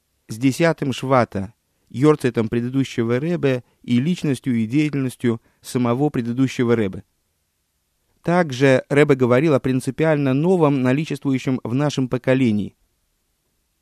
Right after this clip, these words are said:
Именно в нашем поколении достигается полнота в том, как души в материальных телах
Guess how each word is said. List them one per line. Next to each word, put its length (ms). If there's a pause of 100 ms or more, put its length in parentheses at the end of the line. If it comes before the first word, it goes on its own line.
(380)
Именно 540
в 60
нашем 440
поколении 680
достигается 800
полнота 800 (680)
в 140
том, 300
как 320
души 340
в 40
материальных 680
телах 560